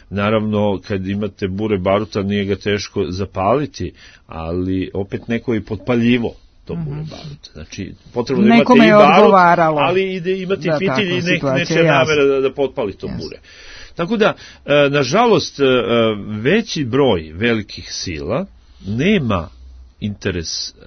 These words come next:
Speaker 1: za stabilnim Balkanom. Nažalost, pre svega, mi Balkanci bi trebali nekako da, e, sami povedemo više re-, re-, re-, nekako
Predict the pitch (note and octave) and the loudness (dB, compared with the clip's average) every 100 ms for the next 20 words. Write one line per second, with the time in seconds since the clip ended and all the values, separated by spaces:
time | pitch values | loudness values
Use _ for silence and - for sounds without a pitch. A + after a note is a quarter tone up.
0 | E2+ - E2+ F2 F2 - F#2+ C#2+ B1 B1 | -18 -14 -12 -8 -6 -4 -4 -4 -14 -18
1 | B1 - - - - A#1+ D2 D#2 G2+ B2+ | -18 -18 -20 -20 -20 -18 -14 -8 -4 -4
2 | A2+ - A#2 A#2 - A#2 A#2+ A#2+ C#3 A2 | -4 -8 -6 -6 -4 -6 -4 -2 -2 0
3 | A2 - B2+ E3+ A3 - B2 F#2+ - G#2+ | 0 0 -2 0 -2 -6 -6 -6 -4 -4
4 | G#2 F#2+ F2+ F2+ F2+ - F#2 - F2+ E2+ | -2 -2 -2 -4 -8 -10 -14 -6 -4 -4
5 | _ _ _ _ _ _ _ _ - - | _ _ _ _ _ _ _ _ -20 -18
6 | - G#2 G2 F#2+ - - - - - _ | -12 -4 -2 -2 -6 -20 -20 -20 -20 _
7 | - A2+ F#2+ - B2 E3 E3 C3+ G2+ G2 | -8 -6 -4 -2 0 0 -4 -6 -10 -4
8 | A2+ A2+ A2+ A2 G#2 G2 A2 - G2 - | -2 0 -2 -2 -4 -4 -4 -4 -6 -4
9 | G2 G2+ G2+ - F#2+ G2+ F#2 _ _ - | -4 -2 -2 -2 -4 -2 -4 _ _ -12
10 | E2+ - - - - F2+ - - | -12 -12 -16 -14 -12 -12 -12 -14